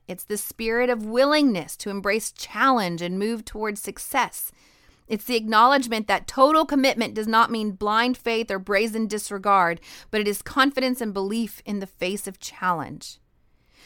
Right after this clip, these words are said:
So when you think of that as it relates to reading God's word, reading and acting, reading and interacting with God's word takes total commitment.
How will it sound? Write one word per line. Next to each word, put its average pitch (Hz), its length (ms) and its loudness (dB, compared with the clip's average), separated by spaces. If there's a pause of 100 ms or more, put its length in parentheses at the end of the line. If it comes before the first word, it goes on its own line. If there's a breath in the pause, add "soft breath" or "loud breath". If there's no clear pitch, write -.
(100)
So - 120 -8
when 262 120 0
you 269 100 2
think 320 300 -2
of 311 100 0
that 226 220 6
as 214 180 -2
it - 80 -6
relates 214 380 -2
to 254 120 -8
reading 202 320 -4
God's 185 320 -2
word, 165 440 -2 (320 loud breath)
reading 254 260 0
and 269 80 0
acting, 214 580 -2 (220)
reading 240 400 0
and 233 80 0
interacting 220 560 0
with 226 160 -8
God's 196 300 0
word 202 280 -4
takes - 460 -4
total 196 480 -2
commitment. 269 880 -2